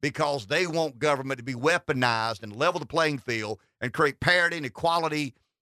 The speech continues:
amongst us all. And then you've got Rev on the conservative side saying, "Yeah, I want to run, but I don't really want to be. I'm not that ambitious about government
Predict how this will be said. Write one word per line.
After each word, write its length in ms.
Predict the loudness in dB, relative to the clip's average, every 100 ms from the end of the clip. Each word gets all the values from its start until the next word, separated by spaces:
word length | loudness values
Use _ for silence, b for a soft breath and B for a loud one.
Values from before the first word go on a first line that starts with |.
| _ _ _ _
amongst 400 | 0 0 0 -2
us 120 | -2
all. 300 | -2 -4 -8 _ _ _ _ _ _ _
And 120 | 0
then 140 | 2
you've 120 | 2 2
got 180 | 0
Rev 460 | 0 2 2 2 2
on 160 | -2 -2
the 80 |
conservative 580 | -4 -6 0 0 0 -2
side 340 | -2 -2 -2 -2
saying, 260 | -4 -4
"Yeah, 160 | -6 -10
I 60 | -6
want 140 | -2
to 40 |
run, 340 | 0 2 0 -2
but 140 | -2
I 120 | -4
don't 220 | -4 -4 -2
really 220 | -2 -2
want 140 | -4
to 40 | 0
be. 220 | 0 0
I'm 120 | -2
not 180 | -4 -2
that 120 | -2
ambitious 500 | -2 0 0 -2 -4
about 240 | -2 -2 0
government 400 | -2 -2 -4